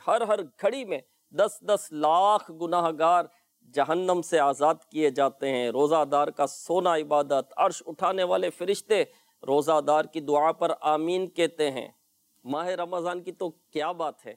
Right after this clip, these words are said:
میرے آقا علیہ الصلوۃ والسلام نے فرمایا کہ رمضان کے روزہ دار کے لیے مچھلیاں افطار تک دعائے مغفرت کرتی رہتی ہے۔ رمضان نزول قرآن کا مہینہ ہے۔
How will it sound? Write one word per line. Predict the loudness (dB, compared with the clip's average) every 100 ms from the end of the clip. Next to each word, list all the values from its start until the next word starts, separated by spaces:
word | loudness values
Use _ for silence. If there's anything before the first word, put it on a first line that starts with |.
| _ -8
میرے | -4
آقا | -4 -4 -6
علیہ | -6 -10
الصلوۃ | -10 -6 -6 -6
والسلام | -8 -8 -6 -4 -4
نے | -8
فرمایا | -8 -6 -4 -4 -6 -10 _
کہ | -8
رمضان | -6 -6 -4 -4 -4 -6
کے | -4 -4 -4 -6
روزہ | -4 -2 -4
دار | -2 -4 -4
کے | -8 -10
لیے | -8 -10 -12
مچھلیاں | -10 -10 -8 -6 -6 -6 -14 _ _ _ -8
افطار | -8 -6 -4 -4
تک | -4 -8 -10 _ -10
دعائے | -4 -2 -2 -4
مغفرت | -6 -6 -6 -6 -10 -8 -4 -4 -6
کرتی | -10 -10 -8 -8
رہتی | -8 -8 -8 -8
ہے۔ | -8 _ _ _ -10
رمضان | -8 -6 -6 -4 -4 -6 -8 _
نزول | -6 -6 -4 -4 -4 -4
قرآن | -6 -4 -6 -6 -6
کا | -6 -6
مہینہ | -4 -4 -4
ہے۔ | -4 -4 -8